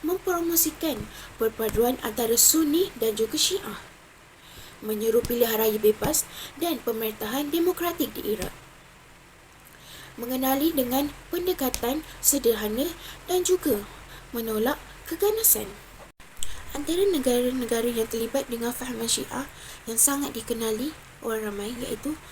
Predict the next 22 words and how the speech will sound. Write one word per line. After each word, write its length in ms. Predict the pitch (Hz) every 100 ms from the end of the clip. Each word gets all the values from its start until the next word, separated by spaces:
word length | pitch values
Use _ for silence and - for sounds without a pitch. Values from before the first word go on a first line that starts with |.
| -
pertama, 400 | - 320 349 220 208 - -
Iran, 320 | 285 240 190 196 - -
satu-satunya 720 | - 240 226 214 220 214 214
negara 320 | 214 214 214
moden 400 | 208 208 208 240
yang 80 | 226
menjadikan 320 | 214 220 -
Syiah 320 | 233 311 - 190 - -
sebagai 400 | - 220 214 208
dasar 400 | 269 311 311 247
negara, 320 | 220 208 202 269
menjadi 320 | 220 214 233
pusat 320 | - 302 359
latihan 480 | - 240 233 247 294
dan 160 | 269 220
juga 240 | 220 302 -
penyebaran 560 | 359 349 311 302 311 302
dakwah 320 | 302 302 311
Syiah 240 | 359 - - - -
ke 80 | 269
seluruh 400 | - 277 311 277
dunia. 320 | 220 208 190